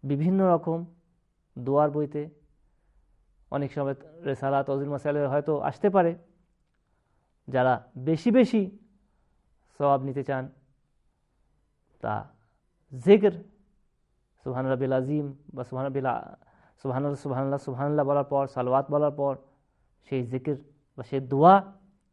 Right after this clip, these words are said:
পড়তে পারেন। এতে, এটা উত্তম কাজ। তাই আমরা আশা করব কমপক্ষে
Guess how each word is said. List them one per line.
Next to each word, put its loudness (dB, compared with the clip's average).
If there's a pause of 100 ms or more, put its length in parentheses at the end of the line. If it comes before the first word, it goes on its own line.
(600)
পড়তে -10
পারেন। -12 (760)
এতে, -8 (560)
এটা -12 (200)
উত্তম 0
কাজ। 2 (1400)
তাই 2 (240)
আমরা -2
আশা -6
করব -4 (720)
কমপক্ষে 4